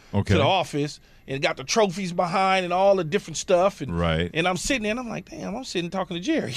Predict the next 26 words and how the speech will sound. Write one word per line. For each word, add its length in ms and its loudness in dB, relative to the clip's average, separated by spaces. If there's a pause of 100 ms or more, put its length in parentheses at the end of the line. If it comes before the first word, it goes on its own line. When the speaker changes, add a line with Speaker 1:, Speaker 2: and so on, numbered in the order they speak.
Speaker 2:
<laughs> 80 -20
You 140 4
know, 140 4
and 100 4 (220)
I'm 60 4
like, 260 4 (460)
and 240 0
it's 220 2
just 180 2
Speaker 1:
Man. 80 2
Speaker 2:
hard 300 6
to 80 0
say 420 4 (580)
no. 380 4
It's 160 0
like, 300 4 (960)
'cause 120 2
everything 460 4
he's 240 2
telling 380 2
you, 180 2 (400)
it 140 -6
just 240 -2
sounds 680 -4
so 540 -6 (300)
good. 500 2